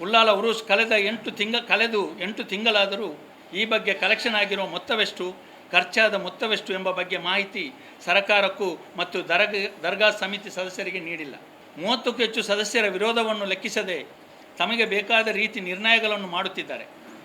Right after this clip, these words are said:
ದರ್ಗಾ ಕಮಿಟಿಗೆ ಒಳಪಟ್ಟ ಕಟ್ಟಡ ಇನ್ನಿತರ ಕಾಮಗಾರಿಗಳಿಗೆ ಟೆಂಡರ್ ಕರೆಯದೆ ತಮಗೆ ಬೇಕಾದವರಿಗೆ ಗುತ್ತಿಗೆ ನೀಡುತ್ತಿದ್ದಾರೆ. ಶಿಕ್ಷಣ ಉದ್ದೇಶದ ಕಟ್ಟಡವೊಂದನ್ನು ಸರ್ಕಾರದ ಅನುದಾನದಲ್ಲಿ ನಿರ್ಮಿಸಲಾಗುತ್ತಿದ್ದು ನಿಯಮಗಳನ್ನು ಉಲ್ಲಂಘಿಸಿ ಗುತ್ತಿಗೆಯನ್ನು ನೀಡಿದ್ದು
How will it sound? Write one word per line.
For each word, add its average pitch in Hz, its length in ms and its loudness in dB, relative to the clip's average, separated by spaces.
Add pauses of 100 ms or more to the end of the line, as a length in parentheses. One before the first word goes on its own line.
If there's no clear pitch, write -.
(200)
ದರ್ಗಾ 196 260 4
ಕಮಿಟಿಗೆ 202 380 2
ಒಳಪಟ್ಟ 208 400 2 (480)
ಕಟ್ಟಡ 190 300 0
ಇನ್ನಿತರ 202 420 0
ಕಾಮಗಾರಿಗಳಿಗೆ 190 920 0 (440)
ಟೆಂಡರ್ 233 340 2
ಕರೆಯದೆ 202 520 2 (300)
ತಮಗೆ 202 340 2
ಬೇಕಾದವರಿಗೆ 208 680 2
ಗುತ್ತಿಗೆ 175 380 -4
ನೀಡುತ್ತಿದ್ದಾರೆ. 139 580 -6 (440)
ಶಿಕ್ಷಣ 233 360 0
ಉದ್ದೇಶದ 226 360 -2
ಕಟ್ಟಡವೊಂದನ್ನು 208 720 -4
ಸರ್ಕಾರದ 196 720 -2 (260)
ಅನುದಾನದಲ್ಲಿ 208 840 2 (280)
ನಿರ್ಮಿಸಲಾಗುತ್ತಿದ್ದು 196 1120 -2 (260)
ನಿಯಮಗಳನ್ನು 233 540 2
ಉಲ್ಲಂಘಿಸಿ 220 420 -2
ಗುತ್ತಿಗೆಯನ್ನು 214 580 -2
ನೀಡಿದ್ದು 180 600 -4